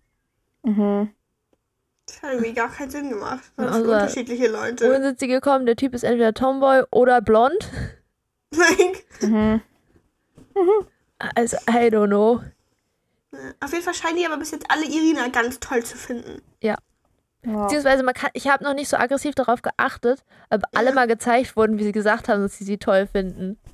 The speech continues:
Speaker 3: So.
Speaker 2: Ja, das weiß ich auch nicht. Es wurde nur
Speaker 1: Weiß
Speaker 2: immer
Speaker 1: ich
Speaker 2: sehr
Speaker 1: nicht,
Speaker 2: viel
Speaker 1: ja.
Speaker 2: gezeigt, dass alle sie toll finden.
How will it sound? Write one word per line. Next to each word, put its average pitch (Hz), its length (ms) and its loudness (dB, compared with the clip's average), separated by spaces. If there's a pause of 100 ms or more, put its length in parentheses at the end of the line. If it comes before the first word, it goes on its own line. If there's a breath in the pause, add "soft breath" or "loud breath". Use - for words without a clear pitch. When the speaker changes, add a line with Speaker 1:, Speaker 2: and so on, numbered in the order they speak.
(360 soft breath)
Speaker 3:
So. - 180 2
Speaker 2:
Ja, 294 380 8
das 302 120 -4
weiß 311 180 0
ich 277 80 0
auch 285 40 0
nicht. 285 160 -6
Es - 120 -10
wurde 311 160 2
nur 330 100 2
Speaker 1:
Weiß 233 100 6
Speaker 2:
immer 294 120 4
Speaker 1:
ich 226 60 2
Speaker 2:
sehr 220 180 4
Speaker 1:
nicht, 220 100 0
Speaker 2:
viel 226 120 4
Speaker 1:
ja. 226 240 6
Speaker 2:
gezeigt, 220 260 -6
dass 233 100 -10
alle 214 200 -8
sie 233 160 -12
toll - 220 -8
finden. - 440 -14